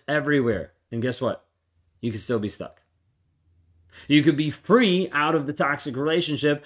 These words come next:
but still be trapped in your mind. You can have freedom from the toxic person, but you still be a slave to the thoughts, to the rumination, to the trauma bond, to the things that are happening in your head, being like, "I thought I was over this."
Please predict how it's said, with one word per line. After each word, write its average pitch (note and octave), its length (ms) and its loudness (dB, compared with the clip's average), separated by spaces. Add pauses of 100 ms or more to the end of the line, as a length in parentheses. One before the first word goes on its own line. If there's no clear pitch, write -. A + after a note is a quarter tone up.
but D3+ 180 4
still E3 280 0
be D#3 140 2
trapped F3 540 0
in D3 140 0
your D3 160 2
mind. C#3+ 440 -4 (1120)
You D3 100 4
can E3+ 160 4
have E3 240 0 (240)
freedom F#3+ 560 4
from E3 160 -2
the D#3 100 0
toxic D#3 520 -2
person, D#3+ 420 0 (160)
but E3+ 140 6
you F3 100 2
still F#3 300 2
be E3 200 0
a E3+ 120 6
slave E3+ 580 2
to F3 160 0
the E3 140 2
thoughts, - 500 -2
to E3 140 -2
the D#3 140 0
rumination, D#3 680 2
to D#3 140 -4
the C#3+ 120 -2
trauma D3+ 380 -2
bond, C3+ 240 0
to C3+ 100 -8
the C3 120 0
things E3+ 340 -2
that F3+ 100 -2
are D#3+ 80 -2
happening D3 440 -2
in C#3+ 160 -2
your D#3 140 2
head, D3 240 2 (200)
being D3 180 4
like, C#3+ 240 0
"I D3 200 0
thought D3+ 320 0
I D3 120 2
was C#3 240 2
over C#3 300 2
this." A2 360 -6